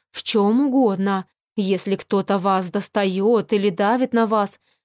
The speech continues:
вы всегда можете обратиться ко мне и моим людям". "Спасибо, сэр". Когда уходит и Майерс,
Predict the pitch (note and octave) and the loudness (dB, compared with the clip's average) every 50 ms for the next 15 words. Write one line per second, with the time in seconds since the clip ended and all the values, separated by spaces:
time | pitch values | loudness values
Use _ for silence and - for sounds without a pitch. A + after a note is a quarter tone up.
0 | _ - G#3+ F#3+ G#3 G#3 G#3 - - - D4 C#4+ E4 C#4 E4 D4+ A#3 G3+ G3 G3 | _ -6 -2 2 2 2 2 0 -2 -2 0 0 0 2 2 2 2 2 2 2
1 | G3 F#3 F#3 F3+ - A3 G#3 F#3 G3+ G3 F#3+ F3+ - G#3+ G3 - - G3+ G3 - | 0 0 -2 -4 -2 -2 -2 0 0 -2 -2 -2 -4 -6 -4 -2 -2 -4 -2 -2
2 | G3+ F#3+ F#3+ F#3 G3 G3+ A3+ C4 A#3+ G#3 G3 F#3+ G3 G3 G3 G3 G#3 G#3+ A3 G#3 | -2 0 0 0 0 0 2 2 2 2 2 2 0 2 2 2 2 2 2 0
3 | G#3 F#3+ F#3 F#3 D3+ G3 F#3+ G3 F#3+ - _ _ _ _ _ _ _ _ _ _ | 0 0 -2 -2 -2 -2 -2 -2 -4 -6 _ _ _ _ _ _ _ _ _ _
4 | - - - - - D#4+ D#4 - - - E4 D#4 C#4 G3 F#3+ G#3 G#3+ - - D4 | -10 -10 -6 -4 -2 -2 -2 -2 -2 0 2 2 2 2 0 -2 -2 -2 0 0
5 | D4 C4 A3 G3 G3 - _ _ _ _ _ _ _ _ _ _ _ - G#3 G3+ | 0 2 0 -2 -4 -8 _ _ _ _ _ _ _ _ _ _ _ -4 -2 0
6 | F#3+ A3 G#3+ G#3+ G#3 G3 - A#3+ A#3+ G#3+ G#3+ A3 - A3 G#3 A3 C4+ D4+ D4 C#4+ | 0 2 2 2 0 0 0 0 0 0 0 -2 0 0 2 2 2 2 0 0
7 | C4+ - | -2 -4